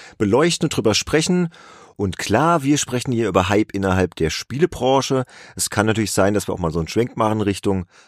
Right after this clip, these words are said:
Filme oder vielleicht auch Politik und so. Aber wenn das passieren sollte, werden wir darauf hinweisen.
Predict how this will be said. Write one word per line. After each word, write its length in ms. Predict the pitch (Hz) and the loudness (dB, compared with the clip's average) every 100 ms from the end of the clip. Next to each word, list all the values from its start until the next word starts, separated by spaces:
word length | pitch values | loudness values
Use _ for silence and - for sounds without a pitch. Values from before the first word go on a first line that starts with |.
| _ | _
Filme 400 | - 127 131 135 | -2 2 2 2
oder 240 | 131 110 104 | 4 2 2
vielleicht 260 | 101 90 | 0 -2
auch 160 | 90 - | -6 -4
Politik 400 | 110 98 - 196 | -2 -2 -2 -2
und 140 | 160 | -2
so. 260 | - 139 139 - - - | 0 2 2 -2 -20 -4
Aber 180 | 107 107 | 0 2
wenn 160 | 107 | 4
das 160 | 117 107 | 2 2
passieren 400 | 113 101 123 117 | 0 0 0 0
sollte, 300 | 107 104 101 | 2 2 2
werden 120 | 98 | 2
wir 60 | 98 | 0
darauf 260 | 104 85 | -2 -4
hinweisen. 600 | - 156 160 151 160 165 | -4 -2 2 2 2 -2